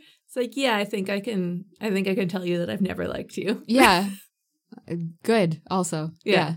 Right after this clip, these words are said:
Speaker 2: I, that was mean, but it also was well-deserved, so
Speaker 1: Yeah.
Speaker 2: I loved
Speaker 1: Also,
Speaker 2: it.
Speaker 1: all true.
Speaker 2: I do love, like, her other friend really gingerly being like, "Hey, so it seems like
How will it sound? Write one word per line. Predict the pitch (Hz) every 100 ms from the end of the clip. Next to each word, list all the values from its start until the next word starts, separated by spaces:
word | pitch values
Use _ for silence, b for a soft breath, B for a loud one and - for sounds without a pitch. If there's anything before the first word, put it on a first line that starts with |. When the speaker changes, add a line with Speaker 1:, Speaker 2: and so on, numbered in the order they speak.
| -
Speaker 2:
I, | 185 190 185 B B B -
that | 226
was | 226
mean, | 208 208 185
but | 170 165
it | 165
also | 165 165 165 156 156 - _ _ _ 165
was | 160 156
well-deserved, | 156 151 156 147 147 147 165
so | - - 156 165
Speaker 1:
Yeah. | 208 180 165
Speaker 2:
I |
loved | 151 160 214
Speaker 1:
Also, | 254 - 185 180
Speaker 2:
it. | -
Speaker 1:
all | 190
true. | - 240
Speaker 2:
I | 214
do | 196 247
love, | 220 175 175
like, | 165 147 -
her | 160
other | 156 151
friend | 151 165 156 156
really | 190 214
gingerly | 196 214 202 180 165
being | 170 165
like, | 170 165
"Hey, | - 294 339
so | 220 240
it | 233
seems | - 330 339
like | 302 277 269 -